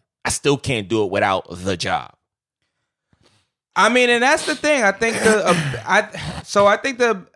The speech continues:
Speaker 2: the ability to provide is something that a lot of women look at, and I don't think that that's wrong for them to look at.
Speaker 1: No,
Speaker 2: but
Speaker 1: it's
Speaker 2: I,
Speaker 1: not.
Speaker 2: I said this when Jaden was here. I think it was Jaden when was here. Um, I think some people take the extremities,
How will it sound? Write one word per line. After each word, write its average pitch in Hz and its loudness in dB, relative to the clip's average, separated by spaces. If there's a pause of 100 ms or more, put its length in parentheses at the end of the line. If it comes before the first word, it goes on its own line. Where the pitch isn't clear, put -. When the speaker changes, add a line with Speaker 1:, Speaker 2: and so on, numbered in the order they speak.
(180)
Speaker 2:
the 156 0
ability 226 -2
to 262 -6
provide 175 2
is 135 -4
something 147 -4
that 135 0
a 123 0
lot 123 0
of 131 -2
women 127 -6
look 117 -4
at, 123 -2
and 120 -4
I 135 0
don't 139 -4
think 139 -6
that 123 -6
that's 123 -6
wrong 123 -6
for 123 -10
them 117 -6
to 117 -10
look 120 -4
at. 110 -2
Speaker 1:
No, 107 0
Speaker 2:
but 123 2
Speaker 1:
it's 120 -2
Speaker 2:
I, 92 -10
Speaker 1:
not. 85 -10 (140)
Speaker 2:
I 139 2
said 160 -2
this 165 -6
when 131 -4
Jaden 156 -2
was 123 -6
here. 123 -6
I 139 -8
think 175 -6
it 165 -4
was 131 -4
Jaden 120 -4
when 113 -8
was 117 -10
here. 117 -4 (400)
Um, 123 -2 (440)
I 147 2
think 151 -4
some 165 -2
people 156 -4
take 143 -4 (1160)
the 147 0
extremities, 147 -4